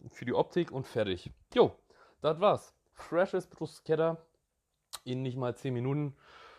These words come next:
Äh, feel free, haut rein, äh, guten Hunger, halt die Pfannen sauber, die Messer scharf. Wir hören uns nächste Woche. Bis dann. Ciao, ciao. Oh, halt, stopp. Da habe ich aber Quatsch erzählt. Wir hören uns ja gar nicht nächste Woche, sondern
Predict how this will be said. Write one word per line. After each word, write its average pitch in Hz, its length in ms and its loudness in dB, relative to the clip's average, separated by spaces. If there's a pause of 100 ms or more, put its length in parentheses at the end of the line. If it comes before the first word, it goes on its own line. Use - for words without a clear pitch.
(120)
Äh, 123 240 8
feel 160 260 2
free, 151 380 0
haut 131 260 0
rein, 135 380 0
äh, 123 260 2
guten 131 220 -4
Hunger, 139 280 0
halt 135 180 0
die 120 100 -8 (600)
Pfannen 131 400 -4
sauber, 123 560 2
die 123 100 -2
Messer 127 300 -4
scharf. 110 320 0 (320)
Wir 113 80 -2
hören 139 160 2
uns 151 160 -2
nächste 131 320 -4
Woche. 117 240 2
Bis 135 160 -6
dann. 139 240 -2
Ciao, 196 140 -2
ciao. 180 340 0 (1800)
Oh, 156 220 8
halt, 135 220 6
stopp. - 400 2
Da 92 80 -2
habe 113 120 2
ich 117 60 2
aber 98 200 0
Quatsch 160 320 -2
erzählt. 95 520 0
Wir 113 80 -2
hören 170 100 0
uns 165 100 -6
ja 117 100 4
gar 104 120 2
nicht 101 100 -2
nächste 101 320 -4
Woche, 135 300 2
sondern 110 760 2